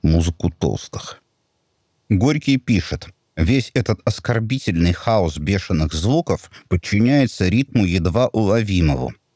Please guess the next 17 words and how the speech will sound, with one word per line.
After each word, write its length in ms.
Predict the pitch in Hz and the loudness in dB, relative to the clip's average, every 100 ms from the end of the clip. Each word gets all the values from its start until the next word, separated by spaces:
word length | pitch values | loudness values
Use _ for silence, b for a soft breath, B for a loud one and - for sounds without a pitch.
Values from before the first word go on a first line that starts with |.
| _ | _
И, 80 | 92 | -4
послушав 720 | 90 87 - 113 139 - - | 0 -2 0 0 2 -2 -2
эти 240 | 98 - | -4 -2
вопли 400 | 87 87 107 - | -2 0 0 0
минуту-две, 920 | 78 80 98 107 92 - 76 90 135 156 B | 2 4 4 2 0 -2 0 2 2 0 B
начинаешь 600 | 90 85 95 101 127 120 | -4 -2 0 2 0 0
невольно 480 | 95 85 101 113 107 | 0 0 2 2 2
воображать, 680 | 95 92 90 98 95 87 67 | 2 0 2 0 2 0 -2
что 180 | - 78 | -2 0
это 260 | 78 76 | 2 2
играет 420 | 80 87 107 110 | 2 2 2 0
оркестр 520 | 90 - - 92 - 80 | -2 -2 -2 -4 -2 0
безумных. 760 | 73 87 82 78 67 65 - _ _ | 2 2 2 2 0 -4 -10 _ _
Они 240 | - 78 92 | 0 2 2
сошли 480 | - 85 - 90 87 | 2 -2 -2 0 0
с 160 | - | 0
ума». 360 | 87 87 78 | 0 2 0